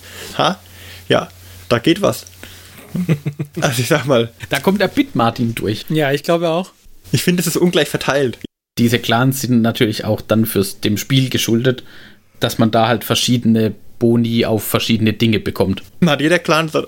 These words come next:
Speaker 1: seine eigenen Grots und Snotlinge oder gibt's auch Clans, die nur aus Grots und Snotlingen bestehen? Das wäre für mich nur interessant.
Speaker 2: Nein.
Speaker 1: Oh nein,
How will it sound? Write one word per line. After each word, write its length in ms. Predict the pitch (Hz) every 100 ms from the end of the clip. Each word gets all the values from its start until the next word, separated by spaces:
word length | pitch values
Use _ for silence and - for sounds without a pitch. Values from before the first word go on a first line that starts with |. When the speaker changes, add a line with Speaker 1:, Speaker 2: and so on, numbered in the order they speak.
| -
Speaker 1:
seine 260 | - 131 120
eigenen 300 | 127 170 175
Grots 380 | - 160 170 -
und 280 | 160 147 -
Snotlinge 520 | - 156 208 220 208
oder 200 | 139 139
gibt's 280 | 156 - -
auch 440 | 135 135 135 -
Clans, 340 | 151 127 147 -
die 100 | 143
nur 200 | 143 180
aus 160 | 180
Grots 240 | - 185 -
und 100 | 180
Snotlingen 460 | 190 185 196 190
bestehen? 380 | 196 - 214 226 - -
Das 160 | - 143
wäre 100 | 131
für 120 | 127
mich 160 | 143
nur 100 | 165
interessant. 320 | 165 - 104 98
Speaker 2:
Nein. 80 | - -
Speaker 1:
Oh 40 | - -
nein, 460 | - - 127 110